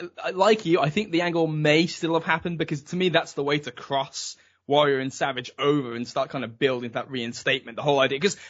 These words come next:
the fact that they'd already laid the groundwork for Taker and Jake to be feuding with Warrior, but nothing was gonna happen at SummerSlam. It feels like Warrior makes the save, on, on, you know, based on what had happened prior to SummerSlam, where they'd done the build where Jake finally turns on the Warrior.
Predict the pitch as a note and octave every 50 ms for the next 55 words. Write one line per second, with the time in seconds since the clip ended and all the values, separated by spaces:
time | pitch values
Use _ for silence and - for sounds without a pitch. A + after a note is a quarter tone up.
0 | - - G#3 F3 A#3 G#3+ G3+ F3 F3+ F#3 F3+ F3+ F3+ F#3 E3+ D#3 D#3 E3 D#3+ D3
1 | C#3 C#3+ B2+ C#3 D3 D3 C#3+ D3 D#3+ D3+ D#3 C3+ C3 - - D3 C#3 C3 - C#3+
2 | C3+ B2+ B2 A#2+ A#2 A#2 A2 - _ - - - C3 B2 C3+ C3 - - _ _
3 | _ _ - C3 B2+ A#2+ - - - D3 D#3 E3 E3 E3+ D#3 D3+ C#3+ C3 C3 B2+
4 | B2 B2 B2 B2 B2 B2 B2 - - C3 C3+ - _ _ D#3+ D3+ D3 D3 D#3+ D#3+
5 | D3+ D3 D#3 D#3 D3 D3 D3+ D3+ - D#3 D3 - - D3 C3 B2+ B2 - C3+ B2+
6 | B2 A#2+ A#2+ - - - _ _ _ - - - - - - G3 G3+ G#3 F#3+ D#3
7 | D#3+ D#3 C#3 - B2+ B2+ D3 D#3+ F#3 G3 F3+ E3+ E3 D#3+ D#3 - - D3 - -
8 | D#3 D3 C#3 C#3 C#3 C3 - _ _ _ _ _ _ _ _ _ - D3 C#3 C#3
9 | C#3+ D3 D3 - D3 A#2+ A2 B2 C3+ C3+ B2+ - C3 B2+ B2+ B2 B2 B2+ C3 -
10 | B2+ A#2 A2 A2 _ _ - - B2+ C3 E3+ F3+ E3 - C#3+ - - B2 G#2+ A2
11 | - - A#2 C3 C3+ B2 A#2 A#2 A#2 A#2+ C3 C3+ C3 B2+ A2 - B2+ C3 C3+ B2+
12 | B2 G#2+ A2 A#2 B2+ B2+ B2 - - B2 B2 A#2 A2+ A2+ - - C3+ B2+ B2+ B2+
13 | C3 A#2 G#2+ G2+ G#2 B2+ C3+ C3+ C3+ C3+ C3+ -